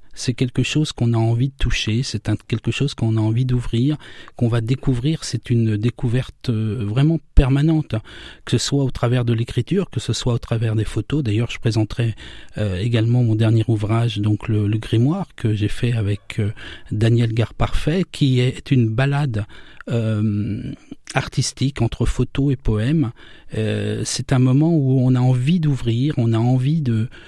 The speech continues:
de, de partager, on a surtout envie de,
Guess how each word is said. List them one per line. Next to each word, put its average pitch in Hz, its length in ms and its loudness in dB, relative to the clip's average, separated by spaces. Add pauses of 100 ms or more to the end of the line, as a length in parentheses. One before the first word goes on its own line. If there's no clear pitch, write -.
(200)
de, 117 380 0
de 110 140 0
partager, 139 720 0
on 135 160 4
a 131 220 2
surtout - 580 0
envie 143 400 2
de, 127 220 0